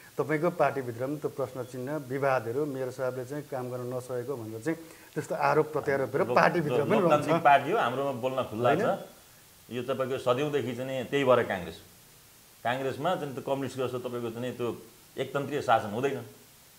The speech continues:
Speaker 2: हाम्रो खुल्ला छ, सबैले चाहिँ नि लागेको कुरा बोल्न पाइन्छ। त्यो बोल्ने कुरामा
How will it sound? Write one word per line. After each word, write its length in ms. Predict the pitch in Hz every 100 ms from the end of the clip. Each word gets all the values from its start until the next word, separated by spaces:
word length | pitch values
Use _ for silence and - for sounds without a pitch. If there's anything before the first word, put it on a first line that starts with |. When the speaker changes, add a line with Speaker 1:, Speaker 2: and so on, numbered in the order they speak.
| -
Speaker 2:
हाम्रो 240 | 87 123 131
खुल्ला 220 | 131 151 160
छ, 80 | 143 110 110
सबैले 300 | 120 135 143
चाहिँ 160 | 127 135
नि 320 | 120 101 87
लागेको 320 | 107 131 131
कुरा 160 | 127 120
बोल्न 240 | 127 156 151
पाइन्छ। 240 | 147 127 131 - - - - - - -
त्यो 80 | 185
बोल्ने 320 | 156 180 180
कुरामा 260 | 175 165 156